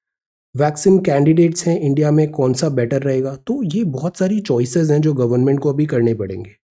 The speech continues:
चॉइसेस मतलब डिसीजंस। सेकंड, identification of beneficiary,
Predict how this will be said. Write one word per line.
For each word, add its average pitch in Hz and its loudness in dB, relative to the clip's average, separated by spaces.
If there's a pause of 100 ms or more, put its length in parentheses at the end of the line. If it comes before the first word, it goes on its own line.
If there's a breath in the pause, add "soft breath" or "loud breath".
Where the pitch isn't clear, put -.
(100)
चॉइसेस 160 0
मतलब 165 -2
डिसीजंस। 127 -4 (600)
सेकंड, 214 2 (200)
identification 165 2
of 170 -2
beneficiary, 120 -4